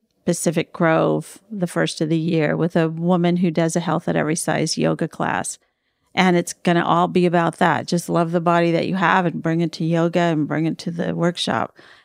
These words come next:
But I think we have to do that so much more. And again, the body wisdom of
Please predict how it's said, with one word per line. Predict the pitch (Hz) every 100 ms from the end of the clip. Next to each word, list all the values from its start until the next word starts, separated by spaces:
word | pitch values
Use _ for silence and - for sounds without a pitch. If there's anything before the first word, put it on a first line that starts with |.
| _ _ _
But | 185 185 175 - _ -
I | 190 196
think | - 240
we | 220 196
have | 196
to | -
do | 175 185
that | 180 - -
so | - 202 185
much | 185 180 -
more. | 208 214 180
And |
again, | 190 190 262 277
the | 185
body | 175 180 214 254 240
wisdom | 208 262 - 190 165 165
of | 180 180 170